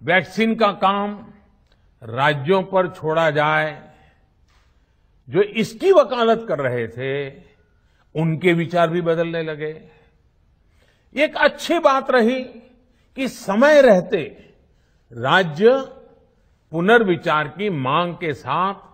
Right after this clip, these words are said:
फिर आगे आए। राज्यों की इस मांग पर हमने भी सोचा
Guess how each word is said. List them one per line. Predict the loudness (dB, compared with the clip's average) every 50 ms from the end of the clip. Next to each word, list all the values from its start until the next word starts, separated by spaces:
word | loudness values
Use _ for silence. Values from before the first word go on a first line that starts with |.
| _ _ _ -10
फिर | -6 -4 -2
आगे | 0 0 0 0 0 -2
आए। | -2 -2 -6 -8 -10 -12 -20 _ _ _ _ _ _ _ _ _ _ _ _ _ _ _ _ _ _ _ _ _ _ _ _ _ _ _ _ _ _ _ -10
राज्यों | -4 0 0 0 0 -2 -4 -4 -4 -4 -4
की | -6 -6 -6 -6
इस | -8 -10 -12 -12
मांग | -6 -4 -2 -2 -2 -2 -4
पर | -6 -4 -2 -2 -2 -4 -8 -18 -20 _ _ _ _ _ _ _ _ _ _ _ _ _ _ _ _ -6
हमने | -4 -2 0 2 2 2
भी | 2 2 -4 -8
सोचा | -4 -4 -6 -4 -4 -6 -6 -6